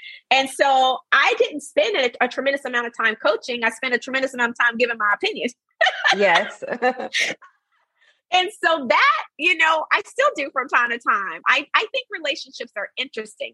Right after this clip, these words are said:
Speaker 1: I think if I wasn't, you know, in business, I would honestly probably consider being some sort of therapist or a psychologist and really kind of dig deep into human interaction. And, and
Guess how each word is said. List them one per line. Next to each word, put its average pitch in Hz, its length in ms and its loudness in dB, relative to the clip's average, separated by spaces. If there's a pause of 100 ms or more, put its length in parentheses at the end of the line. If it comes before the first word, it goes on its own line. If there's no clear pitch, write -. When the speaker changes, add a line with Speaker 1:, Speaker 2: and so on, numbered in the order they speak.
Speaker 1:
I 220 180 0
think 277 200 0
if 277 180 2
I 233 260 4 (520)
wasn't, 262 560 2 (760)
you 240 140 0
know, 208 240 2
in 240 340 0
business, 269 800 -4
I 233 220 2
would 254 340 -2
honestly 233 380 0
probably 226 340 2
consider 233 420 -2
being 226 260 -4
some 226 260 -2
sort 226 200 2
of 233 140 -4
therapist - 680 0
or 233 200 4
a 247 40 -2
psychologist 269 800 2 (140)
and 233 360 -2 (340)
really 277 280 2
kind 285 240 2
of 247 120 2
dig 262 260 2
deep 285 400 0
into 240 920 -2 (140)
human 262 500 2
interaction. 214 920 0 (160)
And, 214 280 0
and 208 320 0